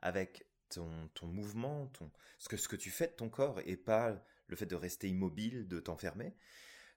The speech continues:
Donc, pour terminer, bah, simplement, si t'as aimé cet épisode, euh, sur l'angoisse et l'anxiété, on t'invite à t'abonner, à commenter, à liker, comme d'habitude, et puis de partager autour de toi l'information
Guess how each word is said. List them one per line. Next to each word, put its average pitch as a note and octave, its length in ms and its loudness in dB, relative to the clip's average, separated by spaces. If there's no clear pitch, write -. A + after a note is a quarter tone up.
Donc, A2 360 6
pour - 160 -2
terminer, C3 420 8
bah, G#2 240 8
simplement, A#2+ 500 2
si C#3+ 160 -4
t'as A2 120 8
aimé B2+ 200 8
cet C3 240 4
épisode, A2+ 560 4
euh, F2 240 6
sur F#2 320 -2
l'angoisse G2 400 4
et G2+ 40 -2
l'anxiété, F#2 480 -2
on G#2 120 -2
t'invite F#2 280 -2
à F2+ 60 4
t'abonner, F#2 400 0
à F2 100 -4
commenter, F2 500 -2
à G#2 80 2
liker, E2 380 2
comme F#2 160 0
d'habitude, E2+ 440 -4
et G2+ 100 4
puis - 100 -4
de - 60 -10
partager G2+ 340 -2
autour G2+ 240 -2
de F2 80 -2
toi A2+ 220 0
l'information G2+ 760 -4